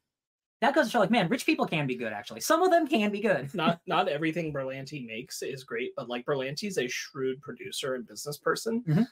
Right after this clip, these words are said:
Speaker 2: Um, he understands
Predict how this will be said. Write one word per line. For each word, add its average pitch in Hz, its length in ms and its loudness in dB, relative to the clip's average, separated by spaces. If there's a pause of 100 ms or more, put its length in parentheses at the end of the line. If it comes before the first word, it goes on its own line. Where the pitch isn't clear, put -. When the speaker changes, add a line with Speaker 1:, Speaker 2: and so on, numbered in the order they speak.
(160)
Speaker 2:
Um, 127 480 2 (100)
he 156 500 2
understands 127 1040 -2